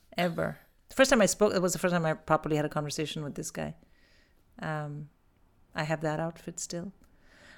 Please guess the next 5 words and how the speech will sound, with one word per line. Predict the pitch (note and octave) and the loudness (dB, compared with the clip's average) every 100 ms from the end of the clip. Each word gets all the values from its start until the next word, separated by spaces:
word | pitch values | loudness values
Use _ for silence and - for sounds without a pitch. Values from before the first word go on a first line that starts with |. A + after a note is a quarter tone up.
| - _ | -20 _
I | F3+ F#3 | -2 0
have, | F3+ F#3+ F#3 E3+ E3 - - - - - _ _ _ _ _ - - - - - _ _ _ _ _ - - - - - _ - _ - - | 2 2 2 0 -6 -20 -20 -20 -20 -20 _ _ _ _ _ -20 -20 -20 -20 -20 _ _ _ _ _ -20 -20 -20 -20 -20 _ -20 _ -20 -14
what | G3+ | -12
is | A3 | -10
the | - | -10